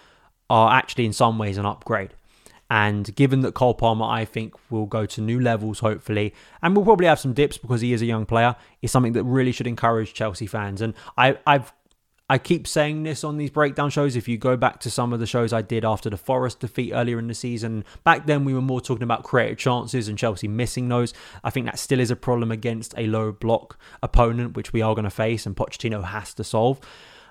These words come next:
But in terms of the numbers I have seen so far this season, looking again at X G, where Chelsea are still creating a high volume of opportunities,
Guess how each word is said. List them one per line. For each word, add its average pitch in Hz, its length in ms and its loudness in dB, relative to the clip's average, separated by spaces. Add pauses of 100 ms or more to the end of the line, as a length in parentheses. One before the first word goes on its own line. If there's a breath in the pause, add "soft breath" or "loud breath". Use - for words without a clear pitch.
(200 loud breath)
But 139 280 4
in 139 80 2
terms 156 260 4
of 160 60 4
the 151 80 4
numbers 143 340 2
I 135 140 6
have 123 100 0
seen 131 220 -4
so 127 140 -2
far 123 200 -2
this 104 220 -6
season, 123 580 -4
looking 127 340 -2
again 123 280 -2
at - 120 -4
X 131 240 -4
G, 123 220 0
where 113 160 -2
Chelsea 117 460 -4
are - 20 -4
still 120 240 -6
creating 117 380 0
a 104 60 -4
high 120 280 0
volume 117 460 -2
of 113 100 -4
opportunities, 120 760 -4